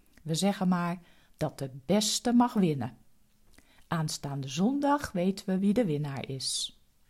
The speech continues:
De voetbalkoorts is dus weer weg,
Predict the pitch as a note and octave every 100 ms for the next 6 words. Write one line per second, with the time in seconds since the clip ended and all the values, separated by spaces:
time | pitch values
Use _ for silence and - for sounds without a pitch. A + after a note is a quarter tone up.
0 | _ _ _ _ - A#3+ G4+ G4+ E3+ E3+
1 | D#3+ E3 G#3+ - - - E3+ D3+ D#3 E3+
2 | F3+ E3 C#3 - -